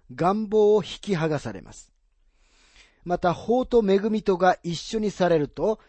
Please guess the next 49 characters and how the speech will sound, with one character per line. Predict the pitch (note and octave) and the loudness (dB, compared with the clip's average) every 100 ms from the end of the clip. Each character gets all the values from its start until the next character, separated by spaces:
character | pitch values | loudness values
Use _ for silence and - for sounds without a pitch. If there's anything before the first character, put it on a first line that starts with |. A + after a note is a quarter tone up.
| _ _ | _ _
罪 | - F3+ A3 | -10 -4 -4
人 | A3+ A3 G#3 | -4 -2 -2
の | G3+ | 0
必 | F3+ - - | -4 -8 -6
要 | F#3+ E3+ | -2 4
は | F#3 | 4
満 | E3+ C#3+ | 2 -2
た | F3 E3+ | -2 -2
さ | E3 | -2
れ | B2+ | -4
ま | G#2 | -10
せ | E2+ | -16
ん。 | - _ _ _ _ _ _ _ _ _ - | -20 _ _ _ _ _ _ _ _ _ -12
立 | D3+ E3+ - | -8 -8 -4
法 | F3+ E3+ | 2 4
は | F3+ G#3+ _ _ _ | 4 2 _ _ _
人 | F3 G3+ G#3+ | -4 -2 2
間 | G3 F#3+ | 2 4
が | F3 | 2
こ | D#3+ - A#3+ A#3+ | 0 -4 0 4
う | F#3 | 6
あ | |
る | F#3+ F3 | 6 2
べ | F3 | 0
き | - D3+ | -2 -4
だ | D3+ F#3 | -2 0
と | E3 | -2
い | D3+ | -2
う | D3 | -2
理 | C3 C#3+ | -2 -6
想 | - D#3+ | -4 -4
を | D3 F3+ _ _ - | -2 -2 _ _ -6
あ | G#3 | -6
く | - A3 | -4 -2
ま | E3+ | 0
で | D#3 | 0
も | D#3+ F3+ | 0 0
打 | |
ち | D#3 - | -2 -6
出 | A#2+ | -10
し | - | -10
ま | A#2 | -20
す。 | - - _ _ _ _ _ _ | -20 -20 _ _ _ _ _ _
し | - | -12
か | - | -6
し、 | F#3 D#3+ | -4 -2
恵 | E3 | -2
み | D#3 F#3 F3+ | 0 0 4
は | F3+ G#3+ | 4 4